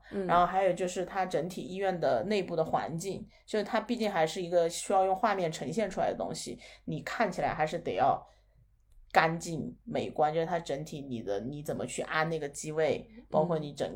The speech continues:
Speaker 2: 整体的内部结构，
Speaker 1: 嗯。
Speaker 2: 还有就是你拍摄的方便度，这些也是一个考量的一个很重要的因素，因素。
Speaker 1: 嗯。
Speaker 2: 还有一个是因为它的骨科是最强的。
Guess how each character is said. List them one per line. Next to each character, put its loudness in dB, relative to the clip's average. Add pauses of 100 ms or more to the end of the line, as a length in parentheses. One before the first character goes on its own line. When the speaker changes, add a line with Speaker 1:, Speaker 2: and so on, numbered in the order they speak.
(140)
Speaker 2:
整 -2
体 -6
的 -2
内 0
部 -8
结 -10
构， 2
Speaker 1:
嗯。 -4
Speaker 2:
还 4
有 2
就 -4
是 -4
你 -4
拍 0
摄 0
的 -2
方 -2
便 -2
度， -4
这 -6
些 -4
也 -4
是 -8
一 -4
个 -6
考 -4
量 -6
的 -6
一 -8
个 -6
很 -10
重 -6
要 -4
的 -8
因 -10
素， -12
因 -10
素。 -12 (140)
Speaker 1:
嗯。 -6
Speaker 2:
还 6
有 8
一 2
个 0
是 -4 (200)
因 -2
为 6
它 0
的 4
骨 -8
科 -10
是 -18
最 -8
强 -14
的。 -18